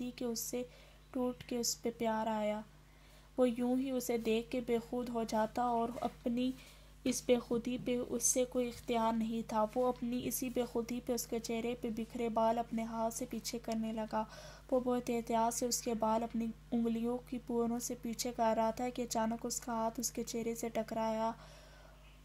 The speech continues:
और वो वहीं साकित हो गया। उसके पूरे वजूद में एक अजीब सी सनसनाहट फैल गई और उसका दिल बहुत ज़ोर से धड़कने लगा। उसने घबरा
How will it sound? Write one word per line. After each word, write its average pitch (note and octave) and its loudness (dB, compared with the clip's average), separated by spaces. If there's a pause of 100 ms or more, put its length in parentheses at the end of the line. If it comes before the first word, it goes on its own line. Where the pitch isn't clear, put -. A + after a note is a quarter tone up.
(120)
और A#3+ 8
वो A#3 4
वहीं A#3+ 0
साकित A3+ -2
हो A3 0
गया। A3 0 (100)
उसके - -2 (120)
पूरे B3 0
वजूद A#3+ -2
में B3 0
एक A#3+ -6
अजीब A3+ -2
सी - 0
सनसनाहट A3+ 0 (100)
फैल A3 0
गई A3 0 (420)
और B3 2
उसका B3+ -2
दिल A#3+ 0 (100)
बहुत A#3 0
ज़ोर A3+ 0
से A#3 -2 (400)
धड़कने A3+ 0
लगा। G#3+ 0 (100)
उसने C4+ -2
घबरा A3+ 0